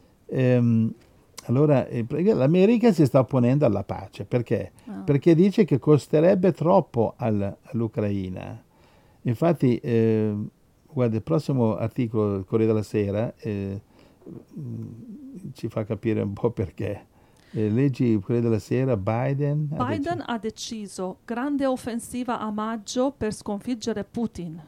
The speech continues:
Speaker 1: Quindi Biden che diceva far la pace, no, sta preparando una, una grande offensiva a maggio, quindi non è solo la Russia che vuole la guerra,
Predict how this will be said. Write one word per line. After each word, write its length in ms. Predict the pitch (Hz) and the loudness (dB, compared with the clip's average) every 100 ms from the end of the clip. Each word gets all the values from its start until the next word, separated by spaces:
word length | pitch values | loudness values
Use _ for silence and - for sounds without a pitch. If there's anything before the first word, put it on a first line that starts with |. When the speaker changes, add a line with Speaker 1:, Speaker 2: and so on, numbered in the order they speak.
| - - | -18 0
Speaker 1:
Quindi 320 | 196 120 101 _ _ | 4 4 2 _ _
Biden 400 | - 180 214 202 | 0 4 6 6
che 120 | 151 | 6
diceva 340 | 135 127 165 143 | 4 4 4 4
far 160 | 127 | 4
la 100 | 127 | 2
pace, 380 | - 98 90 147 | 0 -4 -4 -2
no, 300 | 208 262 127 | 2 4 4
sta 180 | 101 131 | 4 2
preparando 720 | 151 143 170 196 175 139 117 - - _ | 2 2 2 2 4 6 6 2 -14 _
una, 460 | 127 120 117 110 104 | 0 2 4 4 2
una 140 | 104 | 0
grande 340 | 104 131 120 | -2 0 2
offensiva 580 | 110 - 147 - 160 143 | 0 0 -2 2 2 2
a 40 | 101 | 2
maggio, 400 | 123 98 95 98 | 0 0 -4 -2
quindi 260 | 147 120 | 0 2
non 160 | 104 113 | 2 2
è 100 | 135 | 0
solo 240 | - 120 | 2 2
la 120 | 110 104 | 2 2
Russia 400 | 107 101 - 95 | -2 -4 -6 -6
che 80 | |
vuole 160 | 101 98 | -4 -4
la 80 | 95 | -4
guerra, 400 | 92 98 90 | -4 -4 -6